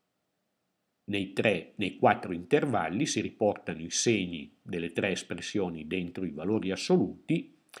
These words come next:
e si tolgono i valori assoluti. Ecco, mm, la prima, meno x più due meno due x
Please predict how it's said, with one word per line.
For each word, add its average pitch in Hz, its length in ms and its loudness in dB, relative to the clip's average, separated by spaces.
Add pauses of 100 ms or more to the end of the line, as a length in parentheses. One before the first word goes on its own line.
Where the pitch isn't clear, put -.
(680)
e 127 400 4 (100)
si - 300 2
tolgono 110 600 2
i 123 100 4
valori 110 580 4
assoluti. - 840 -2 (880)
Ecco, - 520 -2
mm, 117 360 0 (480)
la 120 180 4
prima, 78 560 -4 (1600)
meno 131 360 6
x 92 240 0
più 123 200 0
due 104 300 2
meno 104 360 0
due 107 420 4
x - 260 -8